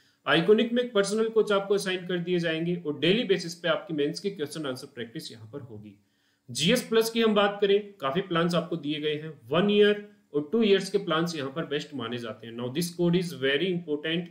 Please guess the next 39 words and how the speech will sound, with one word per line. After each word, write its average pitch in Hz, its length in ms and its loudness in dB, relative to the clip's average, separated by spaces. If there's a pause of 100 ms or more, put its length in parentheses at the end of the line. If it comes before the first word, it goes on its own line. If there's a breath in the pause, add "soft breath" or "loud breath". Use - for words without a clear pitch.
(320 soft breath)
जब 139 180 0
भी 196 120 4
आप 180 180 4
अनअकैडमी 175 440 2
ज्वाइन 165 260 -2
करें, 170 300 0
इस 170 120 0
code 196 340 0
को 190 100 4
यूज़ 170 260 -2
करना 160 180 -2
ना 139 220 -2
भूलें। 117 360 -12 (400 soft breath)
Immediately 214 500 4
आपको 208 240 4
टेन 196 220 2
परसेंट 196 320 -2
का 196 80 0
discount 180 380 -2
मिल 170 180 -2
जाएगा, 170 520 0
ईएमआई 170 360 2
का 175 120 0
option 170 280 -2
आपको 160 260 -2
available 160 360 -4
रहेगा 151 360 -4
और 156 220 -8
पीडीएफ़ 175 380 0
notes 165 240 -6
आपको 143 220 -8
मिल 131 160 -2
जाएंगे। 113 400 -8
And 120 100 -4
I 123 100 -2
will 147 180 -4
also 147 260 -2
mentor 120 320 -2
you। 110 160 -10